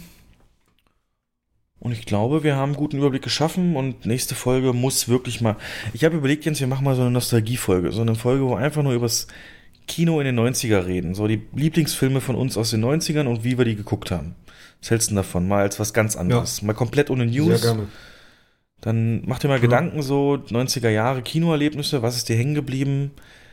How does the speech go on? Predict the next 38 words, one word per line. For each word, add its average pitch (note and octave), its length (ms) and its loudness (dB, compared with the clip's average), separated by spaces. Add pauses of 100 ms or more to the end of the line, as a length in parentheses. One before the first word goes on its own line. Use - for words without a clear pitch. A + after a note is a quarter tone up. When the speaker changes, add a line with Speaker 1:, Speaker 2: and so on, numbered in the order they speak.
(300)
Speaker 1:
Es - 40 -2
wird D3+ 120 4
sich - 160 0
viel C3 160 2
doppeln D#3 340 2
mit B2+ 140 -2
dem, B2+ 140 0
was B2 160 -2
wir - 80 0
eh D#3 80 2
schon E3+ 160 2
erzählt D3+ 400 0
haben, D3 240 0
aber A2+ 340 2
wenn A2+ 120 0
wir A2+ 100 2
mal A2 120 4
länger A#2 220 2
drüber A#2+ 220 2
nachdenken, A2+ 640 0 (800)
ähm, G#2 500 0 (540)
haben A2 120 0
wir A2+ 80 4
vielleicht A#2 200 -2
ein G#2 80 0
bisschen G#2+ 160 2
Trivia E3+ 340 2
zu - 100 -8
den C3 140 -2
Filmen, C3 400 0
aber A2 80 2
vor G#2 180 -4
allen G#2 160 2
Dingen A2 140 2
eben, G#2 380 0 (640)
was - 160 -4
wir G#2+ 80 -2
so G#2 420 0